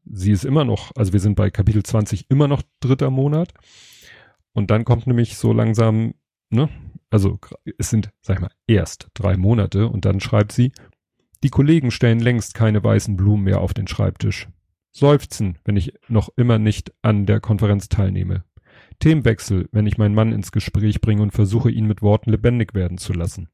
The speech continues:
Skeptische Blicke auf den Altar, den ich im Flur meiner Wohnung aufgebaut habe. Eine Kerze, ein Räucherstäbchen, ein Strauß und die kleine Holzgiraffe, weil es niemanden und nichts, nicht einem,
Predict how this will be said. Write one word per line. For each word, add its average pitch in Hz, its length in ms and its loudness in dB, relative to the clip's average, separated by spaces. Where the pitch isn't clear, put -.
Skeptische - 540 -2
Blicke 120 280 0
auf 113 140 2
den 120 220 0
Altar, 120 420 2
den 101 160 -2
ich 101 100 -4
im 98 120 -4
Flur 110 260 2
meiner 104 260 2
Wohnung 113 280 2
aufgebaut 90 640 -2
habe. 92 400 -2
Eine 101 240 -2
Kerze, 113 420 0
ein 107 80 -2
Räucherstäbchen, 107 800 0
ein 95 160 -2
Strauß 101 460 0
und 120 160 -6
die - 40 -12
kleine 104 300 2
Holzgiraffe, 120 600 0
weil 120 120 4
es - 160 -4
niemanden 123 520 0
und - 240 -6
nichts, - 320 0
nicht 117 200 -4
einem, 113 360 -2